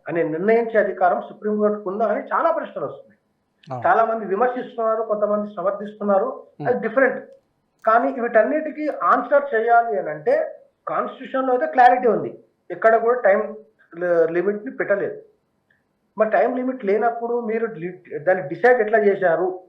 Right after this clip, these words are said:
Speaker 2: Hmm.
Speaker 1: అనే విషయం పైన సుప్రీంకోర్టు ఐదుగురు బెంచ్, ఇప్పుడు జడ్జిమెంట్ ఏదైతే మనకి ఇచ్చారో
Speaker 2: Hmm.
Speaker 1: దా-, State of తమిళనాడు వర్సెస్ Governor of తమిళనాడు కేసులో అది రెండు, ఇద్దరు జడ్జెస్ బెంచ్ ఇచ్చింది.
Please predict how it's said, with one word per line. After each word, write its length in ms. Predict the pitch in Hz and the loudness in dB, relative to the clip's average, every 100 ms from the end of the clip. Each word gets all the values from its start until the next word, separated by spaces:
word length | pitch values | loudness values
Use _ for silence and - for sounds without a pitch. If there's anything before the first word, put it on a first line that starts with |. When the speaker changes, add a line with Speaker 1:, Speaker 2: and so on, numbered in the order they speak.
| _ _ 147 | _ _ -8
Speaker 2:
Hmm. 80 | |
Speaker 1:
అనే 120 | 165 160 | -4 -4
విషయం 360 | - 240 247 247 | -4 0 2 2
పైన 260 | 240 240 233 - _ _ _ | 0 0 -2 -6 _ _ _
సుప్రీంకోర్టు 840 | 147 - 254 254 247 233 240 - - | -8 -2 -2 4 4 4 0 -6 -2
ఐదుగురు 340 | 170 208 220 | 0 0 0
బెంచ్, 220 | 208 208 | 2 0
ఇప్పుడు 520 | 196 202 - 214 208 214 | -2 -8 -2 2 2 4
జడ్జిమెంట్ 460 | 185 220 240 226 | 2 4 4 6
ఏదైతే 320 | 208 208 208 | 6 6 6
మనకి 260 | 196 190 175 | 2 2 0
ఇచ్చారో 580 | - 208 165 127 - - - - | 0 4 4 2 -4 -8 -20 -14
Speaker 2:
Hmm. 100 | 147 | -4
Speaker 1:
దా-, 280 | 151 151 160 - | -2 -2 -4 -2
State 180 | 185 | 2
of 120 | 220 214 | 2 4
తమిళనాడు 440 | 202 202 196 202 | 4 4 2 2
వర్సెస్ 420 | 185 196 185 - | 0 -6 -6 0
Governor 240 | 165 185 190 | 2 2 0
of 120 | - | -2
తమిళనాడు 400 | 165 170 165 165 | -2 -2 -2 -4
కేసులో 680 | 160 - 156 - 147 220 - - - | -6 -8 -8 -4 -4 -4 -8 -8 -2
అది 120 | 185 | 0
రెండు, 280 | 175 208 240 240 226 208 208 - - | 2 4 4 4 4 2 0 -6 -14
ఇద్దరు 220 | 156 240 | 0 0
జడ్జెస్ 360 | - 214 208 - | 2 2 0 -2
బెంచ్ 200 | 170 170 | -4 -6
ఇచ్చింది. 340 | - - 208 | -14 -18 -20